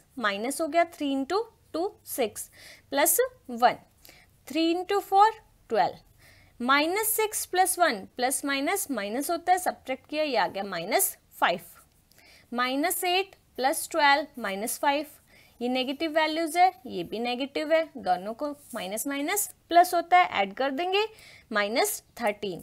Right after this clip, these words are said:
प्लस ट्वेल्व as it is, प्लस माइनस माइनस होता है, सब्ट्रैक्ट करेंगे, ये आएगा माइनस वन, because greater value have sign negative, so sign negative, और यहाँ पर हमारा माइनस वन आ रहा है,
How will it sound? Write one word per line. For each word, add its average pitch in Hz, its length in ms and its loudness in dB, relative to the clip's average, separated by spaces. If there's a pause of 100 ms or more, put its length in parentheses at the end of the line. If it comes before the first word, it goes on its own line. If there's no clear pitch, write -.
(140)
प्लस 196 300 -4
ट्वेल्व 349 300 4 (240)
as 196 200 -4
it 208 120 -8
is, 190 200 -8 (100)
प्लस 302 260 0
माइनस 330 540 0
माइनस 208 420 -8
होता 311 200 0
है, 339 60 6
सब्ट्रैक्ट 247 480 -4
करेंगे, 277 320 -4
ये 285 120 -2
आएगा - 220 -2
माइनस 202 680 -6
वन, 202 260 -6 (520)
because 277 480 -4 (100)
greater 262 340 -2
value 254 420 0
have 226 140 -2
sign 240 340 -2 (220)
negative, 214 640 -4
so 277 260 -4 (460)
sign 214 340 0
negative, 208 460 -4 (440)
और 226 80 0
यहाँ 254 360 -4
पर 320 120 2
हमारा 285 320 0
माइनस 262 580 0
वन 359 220 -2
आ 311 120 4
रहा 294 120 0
है, 320 160 2